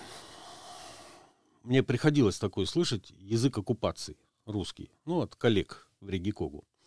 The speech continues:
Э, недавно приезжал в Эстонию премьер-министр Украины.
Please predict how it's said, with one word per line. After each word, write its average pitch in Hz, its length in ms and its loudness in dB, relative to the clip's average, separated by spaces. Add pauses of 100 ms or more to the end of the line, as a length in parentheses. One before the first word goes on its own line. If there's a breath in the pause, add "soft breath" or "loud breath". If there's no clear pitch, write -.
(580 loud breath)
Э, 92 540 0 (1900 soft breath)
недавно 131 440 4
приезжал 123 960 0 (260)
в 110 60 -12
Эстонию 110 420 0
премьер-министр 120 960 -4
Украины. 90 880 -6